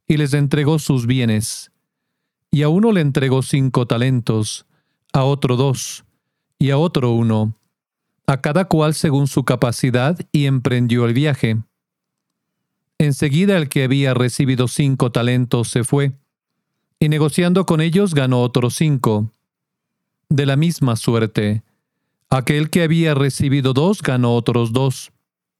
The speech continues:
Mas el que recibió uno fue, hizo un hoyo en la tierra y en él escondió el dinero de su señor.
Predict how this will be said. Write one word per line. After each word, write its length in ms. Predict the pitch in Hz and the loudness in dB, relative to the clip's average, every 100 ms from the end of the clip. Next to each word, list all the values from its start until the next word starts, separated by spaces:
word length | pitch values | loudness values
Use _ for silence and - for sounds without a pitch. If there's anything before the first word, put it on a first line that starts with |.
| _ _ _ _ _ _ _ _ _ _ | _ _ _ _ _ _ _ _ _ _
Mas 300 | - 139 131 | -2 0 0
el 180 | 135 127 | 0 0
que 140 | 120 131 | 0 0
recibió 500 | 127 - 127 131 135 | 0 0 0 0 0
uno 540 | - 156 147 117 117 _ _ _ _ _ _ | 2 2 2 0 -2 _ _ _ _ _ _
fue, 260 | 143 143 | 0 2
hizo 300 | 156 156 170 | 0 0 0
un 180 | 151 147 | 2 2
hoyo 240 | 147 139 | 2 2
en 60 | 131 | 2
la 100 | 127 | 0
tierra 420 | 113 139 180 202 | 0 0 2 2
y 120 | 151 | 2
en 100 | 127 | 2
él 140 | 127 127 | 2 0
escondió 480 | 123 - 123 120 123 | -2 -2 0 2 2
el 80 | |
dinero 360 | 120 120 127 120 | 2 0 2 0
de 120 | 113 | 0
su 180 | 110 117 | 0 -2
señor. 520 | - 113 117 117 113 | 0 0 0 0 -2